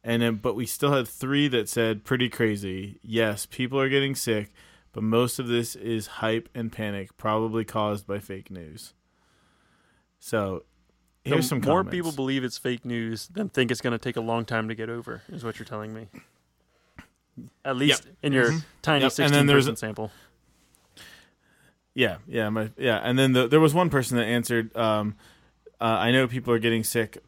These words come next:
Speaker 1: but we're blowing this way out of proportion. I'll probably still go out."
Speaker 2: Well, did you, did you see
Speaker 1: So they mu-, that must have been a millennial <laughs> that was heading
Speaker 2: That's
Speaker 1: down
Speaker 2: what
Speaker 1: to
Speaker 2: I was
Speaker 1: the,
Speaker 2: gonna say.
Speaker 1: the
Speaker 2: It's like,
Speaker 1: beach. <laughs>
Speaker 2: down, like, carnival in, uh, in, uh, New Orleans. I guess it's not really carnival, it's spring break at this point, but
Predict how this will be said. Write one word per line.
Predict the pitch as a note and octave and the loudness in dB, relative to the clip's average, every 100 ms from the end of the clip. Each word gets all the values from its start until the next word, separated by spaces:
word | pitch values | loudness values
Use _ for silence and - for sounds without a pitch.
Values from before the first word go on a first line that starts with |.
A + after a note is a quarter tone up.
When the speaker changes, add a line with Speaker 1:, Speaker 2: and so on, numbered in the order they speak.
| - | -10
Speaker 1:
but | A2+ A2+ G#2+ _ _ - | -2 -2 -2 _ _ -8
we're | B2+ | -4
blowing | A2 A2+ A2+ A2 | 0 2 4 2
this | G#2+ | -2
way | A#2+ A2 | 0 0
out | G#2 | 0
of | |
proportion. | G#2 G2 G2 G2+ F#2 | -4 -6 -6 -6 -6
I'll | G2+ | -4
probably | A#2 A2 G#2+ | -2 -2 -2
still | A2 G#2+ | -6 -6
go | G2 F#2 | -6 -6
out." | F2 | -4
Speaker 2:
Well, | C3+ | -2
did | C3 C#3 | -2 -2
you, | F#3 F3 _ | -2 -4 _
did | D3+ | -4
you | F#3+ | -2
see | G#3 G#3+ G3 - _ | 0 0 -2 -6 _
Speaker 1:
So | - - D2 F#2+ G#2+ - | -16 -12 -10 -12 -8 2
they | B2+ | 4
mu-, | C#3+ - | 4 6
that | D3 | 8
must | D#3+ D3+ | 8 8
have | D3 | 6
been | D3 | 8
a | C3+ B2 | 8 8
millennial | B2+ B2 C3 C3 B2 B2 | 8 8 8 8 6 4
<laughs> | - | 4
that | C3+ | 4
was | A#2 | 4
heading | C3 A#2+ | 4 6
Speaker 2:
That's | F3 | 8
Speaker 1:
down | A#2 | 8
Speaker 2:
what | F3+ | 8
Speaker 1:
to | |
Speaker 2:
I | E3 | 6
was | |
Speaker 1:
the, | D3 | 6
Speaker 2:
gonna | D3+ | 4
say. | C3+ E3+ | 4 4
Speaker 1:
the | D#3+ | 4
Speaker 2:
It's | B2 | 4
like, | C#3 A#2+ | 4 4
Speaker 1:
beach. | - - G3 _ | 0 -4 -4 _
<laughs> | - | -4
Speaker 2:
down, | C3+ C3+ D#3+ D3 | 2 4 4 4
like, | C3 B2+ | 2 2
carnival | C#3 D#3+ D3 C3+ C#3 | 2 2 4 4 4
in, | C3 B2+ | 4 2
uh, | B2 A#2 A2+ - E3 - - | 0 0 -2 -6 -14 -16 -10
in, | C3 A#2+ A#2 | -6 -4 -4
uh, | A2+ A2 A2 A2+ | -4 -6 -6 -8
New | A#2 C3 | -2 2
Orleans. | C#3 B2 C3 C#3+ A#2+ | 4 4 2 0 -2
I | B2+ | -4
guess | D3 C#3 - _ _ - | -4 -4 -8 _ _ -14
it's | D3 | -6
not | D3 B2+ | -2 2
really | B2 | 0
carnival, | A#2 C3 B2+ A2+ A2 | 0 0 0 -2 -6
it's | G#2 | -8
spring | - B2 A2 | -8 -6 -4
break | A#2 A2+ | -2 -4
at | A2 | -4
this | B2+ A2+ | -6 -6
point, | - B2 A#2+ C3 | -8 -10 -10 -6
but | A#2+ | -6